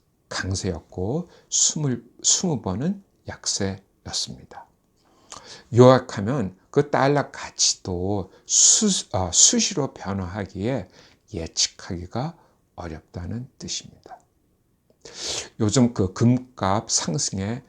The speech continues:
어, 관한 소식을 자주 듣-, 듣습니다. 그러나 금에 투자하는 것은 조심해야 합니다. 천구백팔십 년에 금값이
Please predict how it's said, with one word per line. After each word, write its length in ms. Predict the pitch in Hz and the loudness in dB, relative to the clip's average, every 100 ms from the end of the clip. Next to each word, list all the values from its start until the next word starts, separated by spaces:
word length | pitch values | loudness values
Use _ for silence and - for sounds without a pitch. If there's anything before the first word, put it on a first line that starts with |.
| _ _ | _ _
어, 260 | 87 85 - | -10 -10 -10
관한 340 | - 98 95 | -2 -2 0
소식을 560 | 95 - 113 - 117 - | -4 -4 -6 -2 -4 -2
자주 500 | - - - 143 151 _ _ _ - | -6 -6 -8 -8 -10 _ _ _ -4
듣-, 420 | 104 92 _ - | -4 -4 _ -8
듣습니다. 600 | 101 - 87 78 - - _ _ _ _ _ - | -4 -4 -6 -12 -16 -20 _ _ _ _ _ -14
그러나 520 | 82 78 95 135 - _ _ _ _ _ | -12 -8 -6 -6 -8 _ _ _ _ _
금에 420 | - 107 107 117 | 0 2 4 2
투자하는 540 | 131 - - 131 92 90 | 0 -6 -4 -4 -4 -8
것은 440 | 87 - 135 120 _ _ _ | -8 -8 -8 -10 _ _ _
조심해야 640 | - - 90 - 98 98 92 | -10 -6 -4 -2 -4 -6 -8
합니다. 440 | 82 85 - - _ _ _ _ _ _ _ - - - - | -12 -16 -20 -20 _ _ _ _ _ _ _ -20 -20 -16 -4
천구백팔십 1040 | - 190 156 143 135 - - 160 - 127 | 0 2 0 -2 -4 -8 -8 -2 -2 0
년에 460 | 107 92 85 90 120 | -2 -4 -4 -6 -6
금값이 720 | - 104 90 - - 135 123 | -4 -4 -4 -8 -6 -6 -6